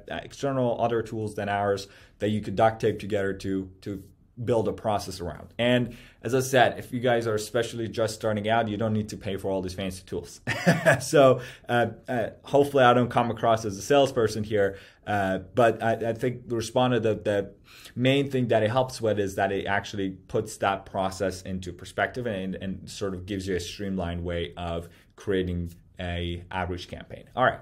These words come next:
so now that we have piece of, uh, now that we have our piece of content created, so I'm gonna, I'm gonna go ahead and actually bring this piece right over here in my browser so I can show you guys on the same screen. Now, ideally,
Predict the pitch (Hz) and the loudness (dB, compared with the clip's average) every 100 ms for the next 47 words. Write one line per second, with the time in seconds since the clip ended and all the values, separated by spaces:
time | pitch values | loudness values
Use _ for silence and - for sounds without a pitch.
0 | - - - - - 214 277 - 156 208 | -10 -20 -18 -18 -2 4 6 4 4 6
1 | 262 247 226 185 - 196 185 175 - 131 | 6 4 0 -2 -4 -8 -2 -2 -2 -4
2 | 127 151 190 180 160 156 139 127 - 139 | 0 0 0 0 -2 2 2 2 0 -6
3 | 135 127 120 123 127 110 104 98 92 92 | -6 -4 -2 -2 -2 -6 0 2 2 0
4 | 92 107 123 - 110 110 110 107 101 98 | -2 -4 -4 -4 -6 -4 0 0 0 -2
5 | 95 92 92 95 90 95 95 95 - - | -2 -4 -8 -10 -6 -4 -4 -8 -14 -20
6 | _ - 92 - - 87 87 85 - _ | _ -6 -6 -8 -10 -6 -6 -8 -14 _
7 | _ 95 92 95 92 92 87 92 90 85 | _ -2 0 0 0 -4 -6 -4 -2 0
8 | 85 85 95 87 85 92 98 - 85 85 | -4 -4 -4 -4 -4 -4 -6 -6 -6 -6
9 | 87 85 - 90 87 87 85 82 85 - | -10 -16 -8 -6 -4 -4 -6 -10 -12 -8
10 | 87 90 92 90 82 95 151 - _ _ | -6 -6 -6 -8 -8 -8 -10 -16 _ _
11 | _ _ - - 131 139 135 127 131 214 | _ _ -20 -10 -2 2 2 0 -4 2
12 | 240 131 107 107 | 4 4 2 0